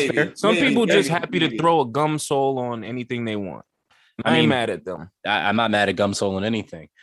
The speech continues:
Speaker 2: Um, what I'm also not mad at is these, uh, Nike Air Yeezy ones that are samples.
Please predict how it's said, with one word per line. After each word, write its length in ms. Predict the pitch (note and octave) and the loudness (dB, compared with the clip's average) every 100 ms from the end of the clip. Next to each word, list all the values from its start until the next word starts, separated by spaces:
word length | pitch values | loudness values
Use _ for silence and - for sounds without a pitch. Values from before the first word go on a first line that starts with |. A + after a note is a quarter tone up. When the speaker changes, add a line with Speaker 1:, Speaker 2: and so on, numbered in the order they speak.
| _ | _
Speaker 2:
Um, 440 | G#2+ A#2 A#2 A2+ G#2+ | 2 6 6 6 4
what 140 | B2 | 2
I'm 100 | C3 | 2
also 300 | C#3 D#3 E3 | 4 4 4
not 200 | C#3+ B2+ | 0 0
mad 220 | B2 B2 A#2 | 2 2 2
at 160 | A2+ | 0
is 200 | A2+ G#2 | -2 -6
these, 300 | A2+ A#2 A2+ | -6 -6 -4
uh, 380 | A#2 A2 G2+ G2+ _ _ - | -2 -2 -2 -6 _ _ -12
Nike 640 | A#2 D3+ F3+ - F3 E3+ - | -4 -2 -2 -6 -8 -6 -2
Air 260 | D3+ D3+ | 2 4
Yeezy 520 | C3+ B2+ C#3+ A#2+ A#2+ | 2 2 0 0 0
ones 580 | A#2 A#2 G#2+ G2+ G2+ - _ _ _ - | 0 2 2 0 -8 -16 _ _ _ -4
that 100 | A#2 | -2
are 80 | A2 | -2
samples. 680 | - B2+ A2+ G#2 G2 F#2 | -2 -2 -2 -4 -8 -8